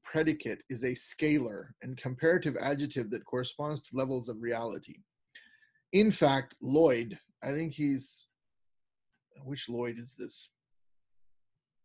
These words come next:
Uh, I don't know which, in-, he's referring to some, he's quoting someone. The problem with these Routledge books is that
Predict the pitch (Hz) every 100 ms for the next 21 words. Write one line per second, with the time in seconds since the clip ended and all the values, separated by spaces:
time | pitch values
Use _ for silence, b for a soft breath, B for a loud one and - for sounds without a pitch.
0 | _ _ - _ _ _ _ - 117 113
1 | 113 120 117 110 110 - - 135 123 139
2 | 127 135 131 143 131 127 117 131 120 -
3 | 127 120 - 120 113 113 101 147 - -
4 | 262 214 175 - 147 123 143 147 139 117
5 | 127 117 98 117 123 104